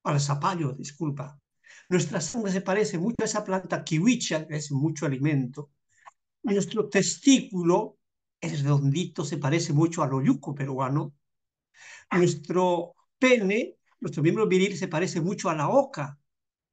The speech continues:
Nuestro escroto se parece a la mashua, nuestra papa al riñón. Nuestra ventosidad,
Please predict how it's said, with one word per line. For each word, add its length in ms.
Nuestro 320
escroto 420
se 140
parece 380
a 40
la 140
mashua, 440
nuestra 280
papa 300
al 160
riñón. 760
Nuestra 300
ventosidad, 1040